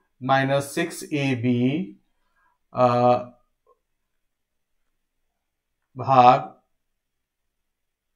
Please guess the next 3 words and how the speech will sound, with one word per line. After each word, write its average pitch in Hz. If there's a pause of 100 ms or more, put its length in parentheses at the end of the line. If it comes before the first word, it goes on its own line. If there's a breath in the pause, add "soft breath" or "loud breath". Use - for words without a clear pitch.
(520)
थ्री 151
ए 127 (300)
बी। 117